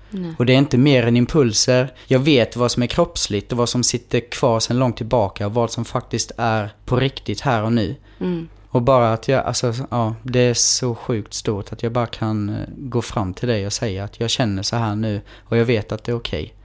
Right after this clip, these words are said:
Speaker 1: Mm.
Speaker 2: Och att du hör mig, och så är vi där tillsammans.
Speaker 1: Alltså, det är så perfekt.
Speaker 2: Ja, ja, alltså, ja.
Speaker 1: Det, det är exakt så.
Speaker 2: Mm.
Speaker 1: Så som vi jobbar med varandra.
Speaker 2: Mm.
Speaker 1: Jag önskar att, <laughs> att alla hade det så.
Speaker 2: Ja.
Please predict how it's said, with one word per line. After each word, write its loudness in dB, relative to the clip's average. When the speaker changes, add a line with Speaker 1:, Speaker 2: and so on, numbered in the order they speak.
Speaker 1:
Mm. -8
Speaker 2:
Och 0
att -6
du 2
hör 2
mig, -4
och -6
så -4
är 0
vi -2
där 0
tillsammans. -6
Speaker 1:
Alltså, -12
det -8
är -10
så -6
perfekt. -16
Speaker 2:
Ja, 0
ja, -4
alltså, -12
ja. -4
Speaker 1:
Det, -4
det -2
är -2
exakt -6
så. -4
Speaker 2:
Mm. -2
Speaker 1:
Så 0
som -4
vi 0
jobbar 0
med -2
varandra. -4
Speaker 2:
Mm. -4
Speaker 1:
Jag -8
önskar -2
att, -6
<laughs> -20
att -10
alla -6
hade -14
det -16
så. -8
Speaker 2:
Ja. -4